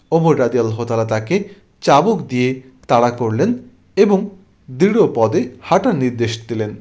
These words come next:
ইমাম ইবনুল কাইম রহমাতুল্লাহ হাঁটার দশটি পদ্ধতি উল্লেখ করে বলেছেন,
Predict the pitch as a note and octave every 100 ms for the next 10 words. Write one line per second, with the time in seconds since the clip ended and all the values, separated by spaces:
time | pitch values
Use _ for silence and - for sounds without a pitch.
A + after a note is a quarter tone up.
0 | - _ _ _ _ - _ G3 G3+ G#3
1 | G#3 - D3 D3+ C#3+ C#3+ C3+ E3+ C#3 A#2
2 | B2+ A#2 A#2 A#2 G#3 - - _ _ -
3 | D3 D3+ A2 A#2+ A2+ C3+ C3 A2+ B2 A#2
4 | B2 - A#2+ A2+ A2+ A2 G#2 A2+ C#3+ D#3+
5 | F#3+